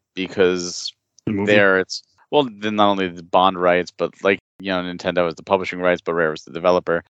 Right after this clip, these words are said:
Speaker 1: In this case, when the buyout happened, because these are D K games, Nintendo owns the rights.
Speaker 2: Okay.
Speaker 1: Just like Star Fox Adventures, they own the rights on all characters. That's why Crystal appears. They own those, those characters. That's why Diddy Kong Racing was able to be done for the D S,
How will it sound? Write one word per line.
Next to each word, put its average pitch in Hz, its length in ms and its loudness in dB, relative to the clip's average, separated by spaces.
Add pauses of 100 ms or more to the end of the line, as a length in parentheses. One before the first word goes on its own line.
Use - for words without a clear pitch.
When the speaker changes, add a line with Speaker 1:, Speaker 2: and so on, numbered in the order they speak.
(140)
Speaker 1:
In 117 140 0
this 127 220 2
case, 113 420 2
when 98 540 -2
the 92 120 -4
buyout 90 360 2
happened, 90 500 -2
because 87 220 -8
these 90 180 -4
are 90 80 -2
D 87 220 -4
K 95 220 2
games, 101 380 2
Nintendo 85 520 0
owns 76 220 -4
the - 80 -12
rights. - 480 -2 (320)
Speaker 2:
Okay. 175 200 4
Speaker 1:
Just - 100 -2
like 101 140 4
Star 98 200 2
Fox 95 240 0
Adventures, 90 380 -2
they 90 120 4
own 87 100 2
the 87 80 -4
rights 87 200 2
on 82 80 2
all 123 120 6
characters. 135 440 2
That's 92 140 -16
why 110 80 2
Crystal 104 420 -2
appears. 101 480 -2 (260)
They 101 120 6
own 101 160 0
those, 90 160 -12
those 87 220 -6
characters. 90 520 0 (320)
That's 110 200 2
why 110 120 6
Diddy 107 280 2
Kong 101 220 -2
Racing 98 360 2
was 87 100 -8
able 87 200 -4
to 82 200 0 (220)
be 95 140 -4
done 101 420 2
for 98 100 -6
the 90 120 -4
D 92 200 -2
S, 101 520 4